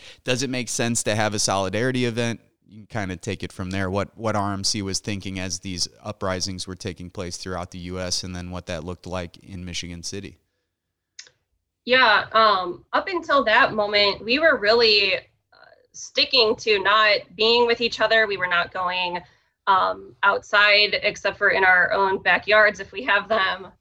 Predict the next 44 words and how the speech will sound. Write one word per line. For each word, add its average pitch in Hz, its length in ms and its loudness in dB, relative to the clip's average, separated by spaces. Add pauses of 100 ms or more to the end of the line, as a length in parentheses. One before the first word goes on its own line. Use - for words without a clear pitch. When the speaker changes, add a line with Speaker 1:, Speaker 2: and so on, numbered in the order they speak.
(120)
Speaker 2:
Um, 190 420 2 (580)
and 220 420 2
that 247 180 6
was 254 140 6
the 226 100 2
first 233 320 0
time 226 180 4
that 214 100 2
we 220 80 0
were 214 120 6
like, 196 240 2 (100)
"Okay, 233 360 4
so 240 240 0
given 262 580 4 (120)
what's 208 300 -4
happening, 190 720 -6 (180)
um, 180 300 2
in 247 180 2
Minneapolis," 185 800 2
and 220 160 2
then 202 140 4
also 233 280 4
we 208 120 -6
started 196 320 2
to 202 60 -10
see 190 200 -6
that 185 140 -10
there 185 120 -2
were 175 340 2 (440)
solidarity 240 640 6
rallies 208 420 4
happening 202 360 0
all 185 100 2
over 180 160 -2
the 180 80 -10
country, 269 600 2 (320)
um, 226 280 2
in 208 160 0
the, 185 260 0
the 196 80 -8
couple 214 260 -4
of 185 140 -2
days 185 300 0
that 170 380 2